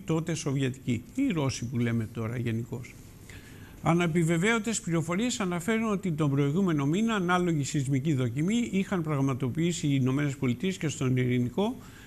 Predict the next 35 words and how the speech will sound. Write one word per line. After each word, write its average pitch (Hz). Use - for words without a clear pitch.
με 147
αποτέλεσμα 202
να 180
προκληθεί 156
σεισμική 156
δόνηση 196
μεγέθους 170
έξι 165
και 190
μισή 190
Ρίχτερ, 160
που 147
έγινε 170
αισθητή 143
και 185
στην 139
πόλη 160
Εύρικα 185
της -
Καλιφόρνια. 165
Με 135
την, 135
με 131
τον 131
τρόπο 160
αυτό 160
επιβεβαιώνεται 151
η -
υποψία 151
πως 151
κάτι 156
γνώριζαν 139
οι 127
Ηνωμένες 127
Πολιτείες. 180